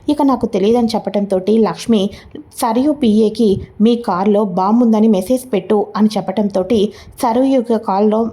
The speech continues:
మెసేజ్ చేస్తారు, "మేడం గారు, మీరున్న కార్లో బాంబు ఉందని" చెప్పేసి. ఇక వెంటనే సరియు కాల్, సరియు కాల్ చేసి, "ఏంటి పిఏ, ఏం మాట్లాడుతున్నావు?" అని అనంగానే, "అవును మేడం, మీ కార్లో బాంబు పెట్టింది ఎవరో కాదు, మనీషా గారే కార్లో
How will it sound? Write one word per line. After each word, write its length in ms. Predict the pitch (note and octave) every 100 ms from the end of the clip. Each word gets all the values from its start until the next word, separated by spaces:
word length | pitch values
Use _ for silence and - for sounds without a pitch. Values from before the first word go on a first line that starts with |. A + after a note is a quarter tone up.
| -
మెసేజ్ 680 | G3+ F#3 G#3 G#3+ C4+ C4+
చేస్తారు, 460 | G#3+ G#3+ G3+ F#3+ G#3+ - - -
"మేడం 360 | F#3+ F#3+ A3 A3
గారు, 180 | G3+
మీరున్న 380 | B3 A#3+ F#3+ G#3
కార్లో 320 | A#3 A3+ G#3
బాంబు 360 | G#3 F3+ G3+ A3+
ఉందని" 200 | G3+ G3+
చెప్పేసి. 520 | G3+ F3+ G3+ G3 F#3+ - - -
ఇక 140 | A3+
వెంటనే 480 | F#3+ E3+ E3+ A3+ G3+
సరియు 420 | G#3+ F#3+ F3 A#3+ A#3+ -
కాల్, 200 | F#3 F#3+ G3
సరియు 400 | - G3 A3+ B3+
కాల్ 280 | B3 F#3+ G3 G#3
చేసి, 300 | G#3+ A#3 A3 - -
"ఏంటి 280 | G3+ B3 C4
పిఏ, 300 | B3+ G3+ G#3+
ఏం 280 | A3 A3 C4
మాట్లాడుతున్నావు?" 680 | B3+ B3 A3+ A3 A3 A3+ A3
అని 200 | G#3 G#3+
అనంగానే, 540 | F#3 G3+ A3 G#3+ A3+ G#3+ - -
"అవును 240 | G3 A3+ A#3+
మేడం, 320 | G3+ F#3+ B3
మీ 100 | A#3+
కార్లో 400 | A#3+ F#3 G#3 B3+
బాంబు 300 | F#3+ F3+ A3+
పెట్టింది 400 | A3+ A3+ A3 A3
ఎవరో 300 | F3+ F3+ A3+
కాదు, 260 | A3 F#3+
మనీషా 500 | A#3 F#3+ F#3+ A#3+ B3+ A3
గారే 180 | G3+ G#3+
కార్లో 360 | F#3+ F3 G3+